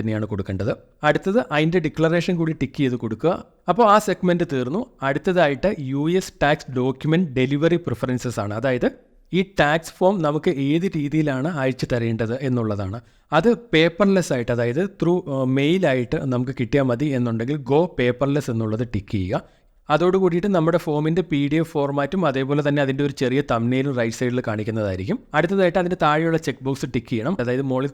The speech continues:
കൊടുത്തിരിക്കുന്ന കാര്യങ്ങളെല്ലാം ഞാൻ ഉറപ്പ് വരുത്തുന്നു എന്നുള്ളതിന് ടിക്ക് കൊടുക്കണം. ലാസ്റ്റ് വൺ വന്നിട്ട് ടാക്സ് ഫോം സർട്ടിഫിക്കേഷൻ ആണ്. Under the penalties of the perjury, I declare that. അത് നമ്മുടെ ഡിക്ലറേഷൻ ആണ് അവിടെ കൊടുക്കേണ്ടത്. അതും ടിക്ക് ചെയ്യുക. അവിടെ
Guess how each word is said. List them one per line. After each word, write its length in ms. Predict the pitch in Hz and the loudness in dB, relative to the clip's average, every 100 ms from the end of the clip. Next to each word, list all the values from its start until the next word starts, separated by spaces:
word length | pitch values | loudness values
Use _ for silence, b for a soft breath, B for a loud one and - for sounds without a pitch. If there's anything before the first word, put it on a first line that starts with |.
| - | -4
കൊടുത്തിരിക്കുന്ന 500 | 135 123 135 135 143 | -4 -2 -2 0 0
കാര്യങ്ങളെല്ലാം 580 | 131 123 135 123 139 139 | 0 0 0 0 -2 -2
ഞാൻ 160 | 135 135 | 0 0
ഉറപ്പ് 240 | 127 165 | -2 0
വരുത്തുന്നു 360 | 151 127 151 160 | 0 0 0 2
എന്നുള്ളതിന് 420 | 127 127 123 143 135 | 2 2 0 0 -4
ടിക്ക് 120 | 117 | -4
കൊടുക്കണം. 400 | 123 104 113 226 - _ - | -6 -4 -6 -8 -14 _ 2
ലാസ്റ്റ് 380 | 160 185 170 214 | 4 4 4 0
വൺ 160 | 202 | 2
വന്നിട്ട് 400 | 190 170 147 165 - _ _ - | 2 0 0 -4 -4 _ _ 2
ടാക്സ് 240 | 165 175 | 4 4
ഫോം 200 | - 214 | 2 0
സർട്ടിഫിക്കേഷൻ 760 | 208 170 - 170 175 165 - 127 | 2 0 0 -4 0 0 0 -4
ആണ്. 180 | 101 95 _ _ _ - | -6 -12 _ _ _ -2
Under 160 | 160 185 | 2 2
the 120 | 180 | 2
penalties 600 | 170 175 175 180 185 196 190 | 2 2 4 2 -2 -4 0
of 100 | 170 | 0
the 80 | - | -2
perjury, 400 | 151 156 160 160 180 | -4 0 0 0 0
I 200 | 143 151 143 | 0 0 -2
declare 320 | 143 160 170 | 0 2 2
that. 280 | 156 139 - | 0 -2 -2
അത് 200 | 135 151 | -4 -2
നമ്മുടെ 300 | 151 151 175 | 0 2 0
ഡിക്ലറേഷൻ 600 | 156 143 170 180 185 170 | -2 0 2 2 2 0
ആണ് 100 | 143 | -2
അവിടെ 140 | 131 127 | -2 -4
കൊടുക്കേണ്ടത്. 460 | 127 120 123 120 | -4 -4 -4 -2
അതും 280 | 175 151 180 | 0 0 0
ടിക്ക് 220 | 165 120 | -2 -4
ചെയ്യുക. 320 | 123 107 143 - _ _ _ _ | -4 -4 -6 -10 _ _ _ _
അവിടെ 380 | 160 180 233 165 | 4 6 4 2